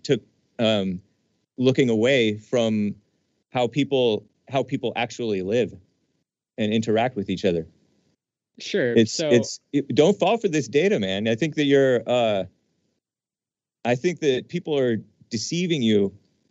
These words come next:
Speaker 1: with all, with all of these different study things
Speaker 2: Well, I
Speaker 1: to,
Speaker 2: mean, okay.
Speaker 1: to make you focus on this thing rather than look at reality as it is.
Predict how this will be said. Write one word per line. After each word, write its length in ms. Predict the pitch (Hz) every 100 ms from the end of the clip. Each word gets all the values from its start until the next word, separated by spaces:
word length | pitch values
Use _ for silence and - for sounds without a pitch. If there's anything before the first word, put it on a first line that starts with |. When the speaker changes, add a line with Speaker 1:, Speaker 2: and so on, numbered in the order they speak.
| _
Speaker 1:
with 260 | 113 117 127
all, 220 | 123 110
with 260 | 123 123 113
all 180 | 127 135
of 100 | 113
these 240 | 127 117
different 360 | 117 117 110 -
study 340 | - 135 139
things 380 | 101 92 92 - _ _ _ _ _ _ - _ -
Speaker 2:
Well, 140 | 196
I 40 | 180
Speaker 1:
to, 60 | 139
Speaker 2:
mean, 220 | 131 123
okay. 180 | 117 113
Speaker 1:
to 100 | 175
make 220 | 156 165
you 180 | 165 143
focus 480 | - 175 175 135 139
on 360 | 127 120 107 101 _ _ _ _ -
this 360 | 98 156 165
thing 340 | - 104 101 104 _ _
rather 260 | 123 127 131
than 400 | 127 120 110 95 _ -
look 240 | 117 135
at 80 | 117
reality 560 | 98 101 110 98 90 82 _ _ _ -
as 220 | 110 101
it 80 | 98
is. 320 | 101 82 -